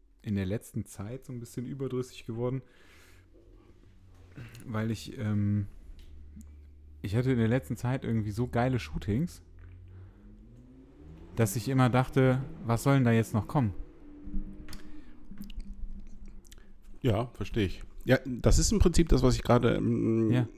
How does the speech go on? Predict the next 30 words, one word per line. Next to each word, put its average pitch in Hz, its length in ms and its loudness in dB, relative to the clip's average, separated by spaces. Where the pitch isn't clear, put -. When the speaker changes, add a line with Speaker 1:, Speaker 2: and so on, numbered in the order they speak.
Speaker 2:
mit, 120 220 2
mit 123 160 2
Katha - 200 2
erzählt 98 320 6
habe, 92 180 6
ne? 113 140 2
Was 107 140 8
soll 160 180 8
denn 156 160 2
da 127 100 4
jetzt 127 220 2
noch 127 120 0
kommen? 113 240 -2
Das - 160 0
war 123 140 8
so, 143 340 4
so 135 460 4
Hammer. 151 380 2
Und - 140 4
tatsächlich 113 440 6
ist - 140 -2
das 151 140 2
ja 104 120 0
auch 101 280 2
die, 104 340 0
die 107 60 4
Latte, 107 200 4
die 120 60 0
ich 98 80 -4
mir 113 140 2